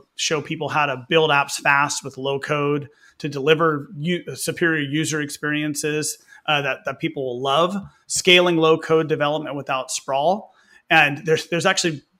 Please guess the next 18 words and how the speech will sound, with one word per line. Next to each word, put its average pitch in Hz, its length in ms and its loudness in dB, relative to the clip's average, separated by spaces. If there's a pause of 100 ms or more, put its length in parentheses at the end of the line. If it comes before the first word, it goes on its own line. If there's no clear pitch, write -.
one 165 440 4
that 139 220 -2
developers 151 720 0
are 139 140 -6
not 139 300 -4
gonna 143 200 -4
wanna 135 260 -4
miss. 127 440 -8
And 135 140 -8
it's, - 180 -14
we, 131 120 -8 (100)
we 143 80 -6
call 156 200 0
it 127 120 -6
Build 180 200 6
with 151 140 0
Chuck 160 240 4
Live. 131 500 2